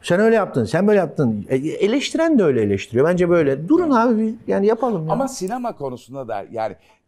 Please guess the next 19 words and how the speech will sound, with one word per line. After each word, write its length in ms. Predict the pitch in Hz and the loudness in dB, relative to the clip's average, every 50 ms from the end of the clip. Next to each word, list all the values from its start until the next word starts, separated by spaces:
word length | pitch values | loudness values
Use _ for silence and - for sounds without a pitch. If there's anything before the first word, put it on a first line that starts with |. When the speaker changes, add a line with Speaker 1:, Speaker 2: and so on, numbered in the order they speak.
| _ - | _ -4
Speaker 2:
aslında 680 | 131 151 160 - - 214 214 190 147 113 95 - - | -4 -4 -4 -6 -12 -10 -8 -6 -6 -6 -8 -10 -14
bu 80 | - - | -14 -10
kadar 440 | - 202 170 135 127 110 107 104 - | -8 -8 -6 -6 -4 -6 -6 -6 -6
tabii 340 | 123 117 104 107 107 - - | -8 -8 -8 -8 -12 -12 -8
teknolojiyle, 1080 | - 123 120 - - 127 131 131 131 131 117 - 135 147 143 131 110 92 87 87 - _ _ | -6 -6 -6 -6 -8 -8 -6 -4 -4 -6 -6 -8 -8 -8 -8 -8 -8 -8 -10 -10 -12 _ _
teknolojiyle 760 | - 113 107 - 113 117 120 117 104 85 117 113 107 98 87 80 | -10 -10 -10 -10 -12 -12 -12 -12 -12 -12 -10 -10 -10 -10 -8 -8
birebir 440 | 101 101 101 101 92 87 110 110 104 | -8 -6 -6 -6 -6 -6 -8 -8 -8
yürüyen, 420 | 98 95 90 90 87 82 82 82 | -8 -10 -10 -10 -10 -12 -12 -14
teknolojiye 720 | - - 110 107 - 107 107 110 113 104 92 120 135 135 | -14 -14 -16 -14 -14 -16 -16 -14 -14 -14 -12 -10 -10 -8
mahkum 560 | 117 107 104 104 101 92 _ - 151 156 135 | -8 -8 -10 -10 -12 -14 _ -12 -10 -8 -8
olduğumuz, 420 | 127 110 104 82 90 87 85 80 90 | -6 -8 -8 -8 -10 -14 -14 -12 -10
yani 260 | 110 110 104 92 - _ _ _ _ _ _ _ | -8 -8 -8 -10 -12 _ _ _ _ _ _ _
izleyici 580 | - 123 123 113 107 127 131 135 135 127 208 247 | -12 -10 -10 -10 -8 -6 -6 -6 -6 -6 -8 -8
alışkanlıkları 960 | 208 190 160 147 123 - - 139 135 131 135 131 127 135 139 151 185 202 202 | -6 -6 -8 -8 -10 -12 -10 -10 -8 -8 -10 -12 -12 -10 -10 -8 -8 -8 -8
teknolojiye 680 | - 156 143 - 127 131 127 123 107 - 117 120 110 | -10 -12 -12 -12 -14 -14 -14 -14 -14 -14 -12 -12 -12
mahkum. 480 | 104 98 92 85 76 _ _ - 85 67 - _ _ - | -12 -12 -12 -14 -16 _ _ -20 -20 -20 -20 _ _ -4
Speaker 1:
Tabii. 300 | 143 139 123 123 - - | -4 0 0 0 0 0
Speaker 2:
Dolayısıyla 320 | 190 233 247 247 214 185 | 0 0 0 -2 -4 -10
mesela 420 | 202 170 - - 127 120 - - | -12 -10 -8 -8 -8 -10 -10 -16